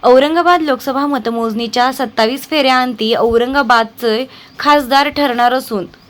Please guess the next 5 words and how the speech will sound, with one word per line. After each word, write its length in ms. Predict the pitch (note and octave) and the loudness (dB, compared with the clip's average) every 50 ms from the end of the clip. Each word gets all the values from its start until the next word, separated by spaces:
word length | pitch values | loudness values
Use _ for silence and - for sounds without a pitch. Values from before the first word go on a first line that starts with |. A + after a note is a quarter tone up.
| _ - - - - - _ _ _ - - - - | _ -20 -20 -20 -20 -20 _ _ _ -20 -20 -12 -4
यासाठी 580 | A#3 B3+ C4+ D4+ D#4 D4+ D#4 C#4 C4 - C#4 | 0 2 2 2 2 0 -2 -2 -2 -2 -6
एक 340 | C#4 - G#3 B3 C#4 C#4 D4+ | -6 0 0 0 0 0 -2
हजार 260 | D4 C4 B3 B3+ B3+ | -2 2 2 2 2
कर्मचारी 640 | B3+ - C4 B3+ A#3 A#3+ B3 A#3+ - C4 B3 C4 B3+ | 2 0 -2 -2 -2 -2 -4 -4 -4 -4 -2 -2 0
लागणार, 420 | B3 A3 G#3 G#3 G#3 G#3 G#3+ A3+ | 0 0 0 0 -2 -2 -2 -4